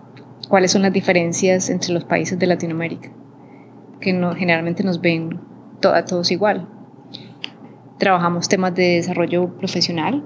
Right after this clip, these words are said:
para los latinos, entonces esto, cómo ser mejores líderes, cómo negociar.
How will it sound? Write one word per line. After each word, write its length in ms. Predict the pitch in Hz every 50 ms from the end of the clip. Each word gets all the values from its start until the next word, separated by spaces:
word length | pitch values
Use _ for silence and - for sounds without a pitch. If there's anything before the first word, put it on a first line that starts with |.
| - -
para 160 | - 185 175
los 140 | 170 175 180
latinos, 600 | 185 170 - 170 156 156 175 254 - - - - - - - - - -
entonces 880 | 180 170 - - 160 156 160 - - 175 165 165 165 - - - - - - - - - -
esto, 240 | - 180 - - 170
cómo 200 | - 160 165 170
ser 180 | - - 180 170 - - - - - - - - -
mejores 320 | - 196 208 202 185 180
líderes, 580 | 196 185 180 170 170 160 156 160 170 - - - -
cómo 220 | - 185 175 175 175
negociar. 540 | 185 170 175 175 - - 180 165 - -